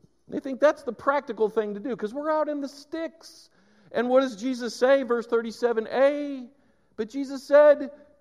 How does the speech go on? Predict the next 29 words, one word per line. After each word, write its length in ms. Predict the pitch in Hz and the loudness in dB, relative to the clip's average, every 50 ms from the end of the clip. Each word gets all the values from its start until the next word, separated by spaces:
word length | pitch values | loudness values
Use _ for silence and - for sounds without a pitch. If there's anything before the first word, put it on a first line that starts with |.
| _ _ _ _ _ _ _ _ - | _ _ _ _ _ _ _ _ -8
'You 260 | - 294 330 330 359 | -4 -2 0 0 0
feed 320 | 339 - 247 240 220 202 | 0 -2 -2 -2 0 2
them.'" 340 | 170 170 143 104 - 101 - - - _ _ _ _ _ _ _ _ _ _ _ _ _ _ _ _ _ _ | 2 4 2 2 0 -6 -14 -20 -20 _ _ _ _ _ _ _ _ _ _ _ _ _ _ _ _ _ _
Say, 220 | _ - - 120 | _ -6 -4 -4
"What?" 400 | 117 120 143 175 202 269 269 - - | -4 -2 2 2 2 2 0 -4 -2
"Yes, 320 | 233 294 269 196 - - - | 0 0 0 0 -4 -10 -16
you." 480 | - 180 214 302 349 415 269 180 113 110 | -16 -10 -4 0 0 0 0 0 -2 -2
"Who, 220 | 120 170 196 185 | -2 -2 -2 0
me?" 280 | 175 190 220 254 269 - - - - | -2 -2 -2 -4 -6 -10 -14 -20 -18
"Yes." 920 | - 147 143 156 160 156 160 175 233 254 - - - - - - - - _ _ _ _ _ _ _ _ _ _ _ _ _ _ - | -14 -6 2 4 6 6 8 6 6 2 0 -6 -14 -16 -16 -18 -20 -20 _ _ _ _ _ _ _ _ _ _ _ _ _ _ -4
We 140 | - 392 - | -4 -4 -4
can't 360 | - - 294 269 233 - 147 | -4 -6 -6 -6 -6 -8 -6
do 200 | 156 175 160 147 | -4 -2 -2 0
that. 480 | 127 135 135 170 330 349 - - - - _ _ _ _ _ _ _ _ _ _ _ _ _ _ _ | 2 2 0 0 -2 -8 -14 -18 -20 -20 _ _ _ _ _ _ _ _ _ _ _ _ _ _ _
Now, 60 | 196 214 | -2 -2
let 120 | 247 269 | -2 -2
me 60 | 277 | -4
just 180 | 240 247 208 - | -6 -8 -12 -6
stop 360 | - - 170 151 139 - - | 0 4 6 6 6 4 4
there 260 | 139 131 131 143 180 | 2 4 4 2 0
and 180 | 185 - 147 143 | -2 -4 -6 -6
interrupt 600 | 147 147 143 139 139 139 135 - - - - _ | -4 -4 -2 0 2 2 2 0 -2 -10 -16 _
the 80 | 127 | -14
passage 420 | - - 151 135 135 - - 120 - | -6 -2 -2 0 0 -2 -4 -6 -4
here. 100 | 208 - 175 | -4 -2 -2
It's 100 | 170 - | -4 -2
hard 220 | - 294 311 311 | 0 0 0 0
to 80 | 311 233 | -2 -2
believe 580 | 202 202 202 202 202 202 202 190 180 160 135 | -2 0 2 2 2 0 0 -2 -4 -6 -8